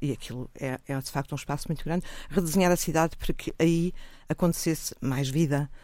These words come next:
portanto, mais habitação, eh, mais, eh, controlada, não é? Portanto, se-, li-, livre das garras da especulação, porque isso, eh, enfim, é sempre, é sempre uma ameaça que está n-, num horizonte em terrenos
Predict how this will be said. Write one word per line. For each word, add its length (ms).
portanto, 460
mais 320
habitação, 1000
eh, 320
mais, 540
eh, 720
controlada, 640
não 100
é? 180
Portanto, 540
se-, 240
li-, 340
livre 580
das 200
garras 280
da 80
especulação, 640
porque 460
isso, 640
eh, 920
enfim, 320
é 60
sempre, 400
é 80
sempre 280
uma 140
ameaça 460
que 100
está 460
n-, 260
num 280
horizonte 540
em 60
terrenos 580